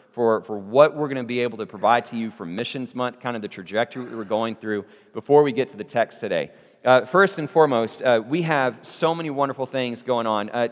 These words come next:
we're gonna start this conversation by talking about today and the next week, what does it mean to be a missional people? Right? What does it mean to, to live on mission, essentially,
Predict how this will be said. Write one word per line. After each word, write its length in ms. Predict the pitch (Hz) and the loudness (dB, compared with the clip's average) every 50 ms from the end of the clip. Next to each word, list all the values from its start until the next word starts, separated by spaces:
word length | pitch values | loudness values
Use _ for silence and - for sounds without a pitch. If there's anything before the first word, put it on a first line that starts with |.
| - 127 | -4 -6
we're 200 | 131 160 196 214 | 0 2 2 2
gonna 200 | 220 214 160 139 | 2 0 -2 -4
start 420 | - - - 160 160 170 165 - | -6 -4 2 4 4 4 4 2
this 140 | 170 147 - | -4 -8 -8
conversation 880 | - - 156 143 135 127 123 123 - - 139 131 127 - - 127 117 | -6 -4 -2 -2 -2 -2 -4 -6 -6 -4 -4 -4 -4 -4 -8 -4 2
by 100 | 110 113 | 2 2
talking 380 | 110 - 139 131 135 131 - 135 | 2 4 4 4 4 4 2 -4
about 580 | 123 110 120 117 113 113 - - - - - - | 0 4 6 6 6 4 2 -6 -20 -20 -16 -8
today 360 | - 131 107 127 135 151 165 | -6 -4 2 4 4 4 2
and 100 | 160 151 | 0 -4
the 40 | 135 | -4
next 280 | 135 131 127 - - | -4 -4 -6 -8 -10
week, 180 | 127 117 - 131 | -10 -8 0 2
what 80 | 151 | 2
does 140 | 190 226 196 | 2 2 0
it 80 | 196 139 | -6 -6
mean 180 | 139 143 147 | -4 -4 -4
to 80 | 139 143 | -4 -6
be 140 | 127 131 117 | -6 -4 -4
a 40 | 107 | -4
missional 500 | 104 110 127 123 - - 135 127 117 113 | -4 -4 -4 -6 -6 -6 -6 -6 -6 -6
people? 360 | - 107 90 - - 57 - _ _ _ _ _ _ _ _ _ | -8 -12 -12 -12 -12 -16 -16 _ _ _ _ _ _ _ _ _
Right? 120 | - 120 120 | 2 4 6
What 160 | 120 147 175 | 8 8 6
does 120 | 175 156 | 6 4
it 60 | 165 139 | -2 -2
mean 180 | 143 143 139 - | -2 -2 -2 -2
to, 180 | - 131 113 | -2 -4 -4
to 180 | - - 127 110 | -2 -4 -6 -6
live 440 | 101 110 123 143 143 139 127 107 107 | -4 0 4 4 6 6 4 0 -4
on 260 | 110 120 113 113 107 110 | -4 -2 -2 -2 -2 -4
mission, 320 | 117 123 - - 120 107 | -4 -6 -6 -8 -8 -10
essentially, 640 | 101 98 - 123 117 113 - 110 110 107 101 98 | -10 -10 -10 -10 -10 -10 -10 -8 -6 -6 -6 -6